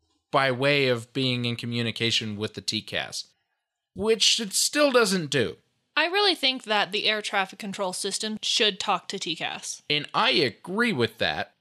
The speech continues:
Speaker 2: I'm not sure how to facilitate that.
Speaker 1: Pretty much the solution to this problem became rely on T cas, follow the resolution advisory given by T cas,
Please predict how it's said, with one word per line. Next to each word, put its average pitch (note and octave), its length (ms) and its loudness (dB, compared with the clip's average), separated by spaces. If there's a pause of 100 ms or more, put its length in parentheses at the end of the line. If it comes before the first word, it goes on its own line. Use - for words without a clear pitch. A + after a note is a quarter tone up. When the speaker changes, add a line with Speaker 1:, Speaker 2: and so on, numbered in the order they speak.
Speaker 2:
I'm B3+ 120 0
not C4+ 200 2
sure A3 460 2 (320)
how B3 180 2
to G#3+ 80 -2
facilitate G#3+ 720 2
that. D3+ 260 -2 (440)
Speaker 1:
Pretty C4 260 4
much A3 320 2
the F#3+ 80 2
solution E3 600 2
to F3+ 100 -2
this D#3+ 200 -2
problem G#2+ 460 0
became G2+ 600 -4 (640)
rely C3 540 4
on D#3 380 0
T E3+ 280 0
cas, F2 600 -2 (600)
follow G3+ 540 4
the F3 160 2
resolution F3 1000 2 (120)
advisory C3+ 640 2
given A#2+ 360 0
by C3+ 260 0
T E3+ 240 -6
cas, C#2+ 520 -4